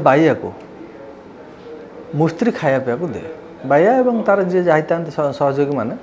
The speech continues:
ତାଙ୍କୁ ଏବଂ ସାକ୍ଷୀମାନଙ୍କୁ ବି ମୁସ୍ତରୀ ଖାଇବାକୁ ଦିଏ। ଖୁସିରେ ହିଁ ଦିଏ ସିଏ, କାରଣ ସେ ଜମି କିଣିଲା।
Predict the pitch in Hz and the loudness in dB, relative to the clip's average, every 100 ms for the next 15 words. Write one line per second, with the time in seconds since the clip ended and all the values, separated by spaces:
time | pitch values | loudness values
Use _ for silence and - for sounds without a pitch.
0 | - - - - - - 135 131 220 254 | -16 -20 -20 -20 -20 -6 -4 -2 0 0
1 | 226 175 156 175 - 143 151 139 139 - | 0 -2 -6 -12 -10 -6 -6 -2 -2 0
2 | 143 123 113 123 254 202 - - - 143 | -2 -2 -4 -8 -12 -14 -16 -16 -12 -4
3 | 147 - 165 190 147 110 143 110 71 - | -4 -2 0 0 0 -2 -2 -6 -8 -14
4 | - - - - - - - - 226 269 | -18 -20 -20 -20 -20 -20 -18 -2 0 4
5 | 220 170 107 101 - - - - - 175 | 4 2 -4 -10 -14 -18 -20 -12 -4 -2
6 | 175 170 175 165 208 254 | 0 -2 -2 -2 0 0